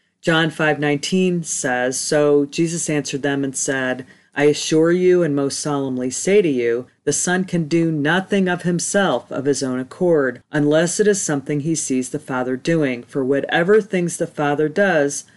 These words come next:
the Son in his turn also does in the same way.'"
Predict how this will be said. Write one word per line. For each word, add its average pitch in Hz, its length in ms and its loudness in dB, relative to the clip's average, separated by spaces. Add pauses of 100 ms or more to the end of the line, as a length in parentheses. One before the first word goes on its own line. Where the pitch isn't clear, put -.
(240)
the 143 80 -4
Son 139 400 -2 (100)
in 151 160 -2
his 135 320 -4
turn 131 400 -6 (240)
also 135 480 -2
does 127 320 -2
in 131 100 -6
the 127 60 -6
same 123 540 -6
way.'" 135 600 0